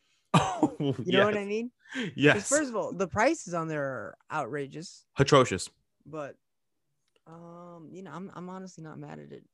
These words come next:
Speaker 2: I don't even know if it'll work. I don't really think it will, but at the same time, I know nothing 'cause things end up working that I don't think will all the time.
Speaker 1: Yeah,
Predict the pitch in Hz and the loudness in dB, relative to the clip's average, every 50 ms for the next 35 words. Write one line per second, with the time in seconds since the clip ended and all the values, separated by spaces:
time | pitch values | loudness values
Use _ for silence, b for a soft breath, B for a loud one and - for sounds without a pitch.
0 | _ _ - 147 156 156 156 160 160 156 156 151 147 143 147 147 147 143 - 147 | _ _ -20 -18 -16 -14 -14 -12 -12 -12 -12 -12 -14 -14 -14 -14 -16 -16 -16 -16
1 | 147 143 131 131 135 139 156 165 - _ - - 147 143 135 - - 147 143 131 | -14 -14 -16 -14 -14 -12 -12 -14 -14 _ -20 -20 -18 -18 -18 -18 -18 -16 -16 -16
2 | 156 _ - 156 156 156 175 151 160 170 170 165 165 160 170 170 147 139 131 _ | -18 _ -20 -18 -18 -16 -14 -14 -12 -12 -12 -12 -12 -14 -14 -16 -16 -18 -18 _
3 | - - - 156 151 151 143 - 143 151 151 147 143 143 147 151 151 147 147 147 | -20 -20 -18 -16 -16 -16 -16 -18 -18 -18 -18 -20 -20 -18 -18 -16 -14 -14 -14 -14
4 | 147 147 147 143 139 135 - - - - - - 143 143 _ - 160 160 160 156 | -14 -14 -14 -16 -18 -20 -20 -20 -20 -20 -20 -20 -20 -20 _ -18 -16 -14 -14 -12
5 | 151 151 147 147 139 - 147 147 147 143 - 147 147 139 - - 131 143 147 143 | -12 -12 -14 -14 -16 -16 -16 -18 -16 -16 -18 -18 -18 -16 -16 -16 -16 -16 -16 -16
6 | 139 139 - 147 143 135 _ - 127 120 110 _ - 101 98 - - - 113 117 | -16 -18 -20 -20 -20 -20 _ -18 -18 -18 -18 _ -18 -18 -18 -18 -18 -18 -18 -18
7 | 120 - - _ _ _ _ _ _ _ _ _ _ - - 104 101 95 95 95 | -18 -18 -20 _ _ _ _ _ _ _ _ _ _ -8 -2 0 2 2 2 0
8 | 92 | -2